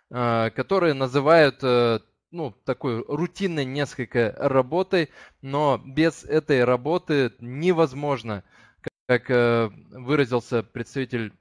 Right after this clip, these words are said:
э, Ти Ю Ви, э, именно вот, э, немецкого сертификационного, э, органа, э, который также, э, в недавнее время, э, э, подтвердил,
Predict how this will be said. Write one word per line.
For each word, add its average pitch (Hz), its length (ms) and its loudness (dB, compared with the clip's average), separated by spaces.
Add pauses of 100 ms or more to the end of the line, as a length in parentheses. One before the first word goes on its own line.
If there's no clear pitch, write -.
(160)
э, 110 400 -8
Ти 151 140 -10
Ю 123 260 -8
Ви, 160 260 -6 (400)
э, 110 480 -4
именно 110 240 -8
вот, 104 220 -8
э, 107 220 -4 (200)
немецкого 147 720 -2
сертификационного, 113 1080 -6
э, 104 540 -12
органа, 160 560 -4 (360)
э, 113 220 -12
который 117 420 -6
также, 113 640 -2
э, - 20 -8 (120)
в 101 640 -14
недавнее 123 420 0
время, 110 440 -4
э, 101 480 -14 (920)
э, 110 240 -8
подтвердил, 143 760 -2